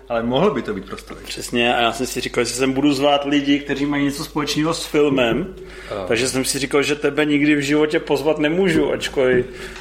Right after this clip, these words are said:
Speaker 2: eh, mě s tebou pojí dlouholetý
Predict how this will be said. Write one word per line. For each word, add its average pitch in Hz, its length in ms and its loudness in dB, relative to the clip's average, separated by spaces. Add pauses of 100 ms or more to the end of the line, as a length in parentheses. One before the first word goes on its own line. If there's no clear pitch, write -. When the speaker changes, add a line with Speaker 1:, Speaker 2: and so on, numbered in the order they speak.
Speaker 2:
eh, 117 340 2
mě 120 160 2
s - 100 -4
tebou 123 360 2
pojí 127 460 2
dlouholetý 123 960 2